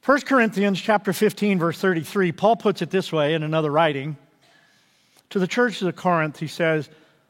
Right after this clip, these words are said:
"Don't be misled. Bad company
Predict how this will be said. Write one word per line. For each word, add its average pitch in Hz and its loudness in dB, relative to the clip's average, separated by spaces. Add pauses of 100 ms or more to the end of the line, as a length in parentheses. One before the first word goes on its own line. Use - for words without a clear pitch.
(220)
"Don't 254 4
be 247 4
misled. 185 2 (1040)
Bad 196 4
company 175 2